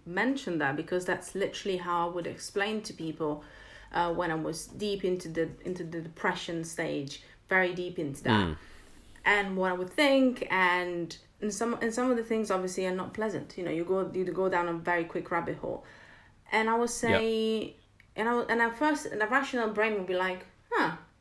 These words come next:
Speaker 1: why would you think that?" And then, as you say, the irrational brain would think, "That was my comfort zone. That's how I would soothe myself, or that's what my brain will try to do to cope with the other pain that I would feel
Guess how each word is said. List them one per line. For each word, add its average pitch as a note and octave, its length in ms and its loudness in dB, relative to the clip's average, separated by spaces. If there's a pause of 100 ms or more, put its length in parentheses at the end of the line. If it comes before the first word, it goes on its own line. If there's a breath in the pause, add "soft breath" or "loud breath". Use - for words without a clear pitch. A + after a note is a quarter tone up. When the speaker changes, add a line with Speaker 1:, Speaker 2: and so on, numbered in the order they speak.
Speaker 1:
why F4 140 0
would F#4 140 2
you E4 80 2
think F#4 340 0
that?" E3+ 220 8
And G#3+ 120 -2
then, A3+ 140 2
as A3 100 0
you A3+ 60 0
say, A3+ 240 0
the F3 240 0 (340 loud breath)
irrational G3+ 500 2
brain E3+ 260 -2
would E3+ 120 -6
think, F#3 380 -6 (440 loud breath)
"That C#4 180 2
was D4 120 0
my C4+ 120 2
comfort B3+ 420 2
zone. E3+ 260 -2
That's F#3 240 2
how A#3+ 180 2
I A3+ 80 6
would G3+ 340 6 (380 loud breath)
soothe A3+ 300 -2
myself, F#3 560 2
or F#3 40 -2
that's F#3 280 -2
what F#3+ 140 0
my E3 140 -2
brain G3 540 2
will F#3 300 -2
try G#3 240 2
to G#3 140 -6
do A3+ 180 -2
to B3 140 -6
cope A3 440 6
with F3+ 160 2
the F3 80 2
other F3+ 180 2
pain F#3 320 -2
that D#3+ 100 2
I D#3+ 40 2
would D#3+ 180 -4
feel A#3+ 400 2